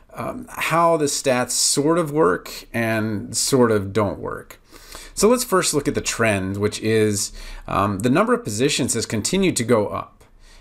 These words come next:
And since twenty fourteen, where there were thirty-three ninety-four, and now there's fifty-two fifty-six in twenty twenty-three. So, uh, let's say three thousand to five thousand, right? So we're just to work in whole numbers, okay?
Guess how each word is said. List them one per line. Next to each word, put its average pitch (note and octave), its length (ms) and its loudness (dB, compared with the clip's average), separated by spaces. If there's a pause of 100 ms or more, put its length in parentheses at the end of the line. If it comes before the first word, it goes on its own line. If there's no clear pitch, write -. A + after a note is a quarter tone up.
(220)
And A2 560 -2
since - 280 0
twenty E3 240 2
fourteen, D3 560 2
where B2 80 4
there A2+ 100 4
were G#2+ 60 4
thirty-three A#2+ 500 0
ninety-four, B2+ 880 2 (320)
and A2+ 260 2
now A2+ 440 2
there's G#2+ 280 4
fifty-two G#2 460 -4
fifty-six F#2 580 -4
in F#2 80 -8
twenty F#2+ 260 -4
twenty-three. E2+ 600 -4
So, - 340 0 (360)
uh, C3 120 2
let's F3 200 2
say F3 120 2
three C#3+ 200 -2
thousand G#2+ 300 2
to - 40 -6
five F2+ 240 -6
thousand, - 320 -10
right? F2+ 220 -6
So G#2+ 100 -4
we're G2 240 0
just G#2 280 -4
to G2+ 160 2 (140)
work A2 280 0
in G#2+ 80 0
whole G2 220 -2
numbers, F#2 520 -6 (180)
okay? C3+ 220 -10